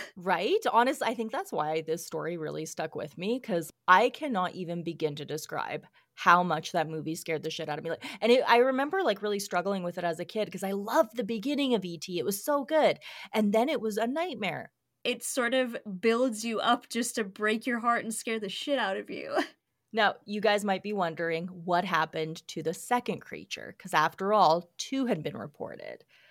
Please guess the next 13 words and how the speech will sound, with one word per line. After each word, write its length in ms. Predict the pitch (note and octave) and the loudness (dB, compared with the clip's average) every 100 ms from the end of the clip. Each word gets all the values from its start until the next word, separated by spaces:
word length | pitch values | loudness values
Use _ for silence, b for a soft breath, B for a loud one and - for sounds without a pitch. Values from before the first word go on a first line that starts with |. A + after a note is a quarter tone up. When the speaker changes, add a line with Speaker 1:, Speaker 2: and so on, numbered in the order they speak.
| b - | b 4
Speaker 2:
This 200 | G#3 G3+ | 4 4
brings 280 | G3+ F#3+ G3+ | 2 2 2
us 100 | G3 | 2
back 240 | D#3+ D#3 | 2 2
to 60 | - | -4
the 120 | E3+ | -6
firefighters 760 | F3 G#3 G#3 G3+ F#3 D3+ - F3 | 0 2 4 2 -2 -4 -6 -6
we 80 | F3 | -6
mentioned 400 | D#3+ D#3+ E3+ D#3+ | -6 -6 -6 -4
a 60 | |
little 240 | D#3 D3+ D#3 | -4 -6 -8
bit 140 | D#3+ | -6
ago. 480 | D3+ F3+ D3 D#2+ | -4 -4 -4 -6